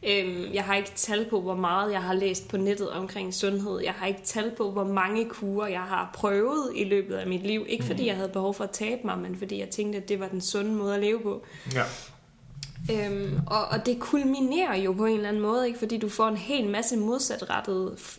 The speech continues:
Speaker 1: informationer og videre. Man ved egentlig ikke rigtigt, jamen, skal man lytte på det ene, eller skal man lytte på det andet?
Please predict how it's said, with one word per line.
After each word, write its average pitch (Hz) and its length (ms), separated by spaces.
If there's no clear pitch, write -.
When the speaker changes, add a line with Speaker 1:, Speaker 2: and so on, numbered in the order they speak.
Speaker 1:
informationer 214 720
og 185 120
videre. 254 300
Man 202 220
ved 277 200
egentlig 202 260
ikke 220 220
rigtigt, 240 240
jamen, 185 160
skal 202 220
man 196 120
lytte 233 180
på - 120
det 202 160
ene, 240 240
eller 226 140
skal 196 200
man 190 100
lytte 233 180
på 208 100
det - 100
andet? 254 380